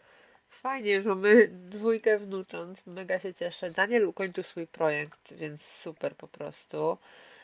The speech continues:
Więc to sobie schowiesz. Ty przestań się kłócić ze swoją siostrą bliźniaczką. Pomóż tam Czesiowi,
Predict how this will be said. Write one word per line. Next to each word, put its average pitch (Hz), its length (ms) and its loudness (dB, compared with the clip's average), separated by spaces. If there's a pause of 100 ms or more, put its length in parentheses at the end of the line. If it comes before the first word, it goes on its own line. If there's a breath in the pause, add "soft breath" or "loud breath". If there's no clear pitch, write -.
(160 loud breath)
Więc 160 240 -18
to 180 160 -4
sobie 160 460 -6
schowiesz. 156 1080 -4 (120)
Ty 180 460 0
przestań 185 480 -2
się 170 200 0
kłócić 175 440 -12
ze 165 100 -4
swoją 165 300 4
siostrą 165 480 0
bliźniaczką. 156 720 0
Pomóż 160 340 -6
tam 147 280 -8
Czesiowi, 151 640 -2